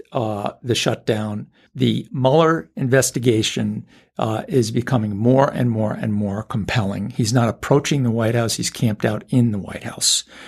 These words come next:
All of that is coming down on his head. Enemies everywhere. Enemies everywhere. In my view, and I've been saying this since, uh, before he was elected, that, that it was about apocalypse and not politics,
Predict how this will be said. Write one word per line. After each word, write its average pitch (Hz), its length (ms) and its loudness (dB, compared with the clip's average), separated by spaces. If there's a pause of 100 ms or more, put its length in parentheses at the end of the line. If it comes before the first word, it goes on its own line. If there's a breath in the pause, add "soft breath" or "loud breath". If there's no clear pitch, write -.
(320 loud breath)
All 185 300 6
of 147 80 2
that 143 180 6
is 131 80 0
coming 127 300 0
down 113 280 0
on 107 120 -4
his 113 240 -4
head. 98 340 -10 (100)
Enemies 156 580 2
everywhere. 117 600 0
Enemies 139 640 0
everywhere. 123 560 -2 (180)
In 120 120 -2
my 139 260 2
view, 131 600 2 (140)
and 139 100 -4
I've 123 120 -4
been 127 100 -6
saying 156 340 0
this 123 200 0
since, - 560 -2
uh, 107 200 -6
before 117 400 0
he 143 60 2
was 110 160 -4
elected, 131 600 -4 (420 soft breath)
that, 117 460 2
that 107 100 -2
it 113 60 -6
was 104 120 -10
about 104 340 -4 (340)
apocalypse 127 800 0
and 110 220 -6
not 107 280 -6 (140)
politics, - 680 -8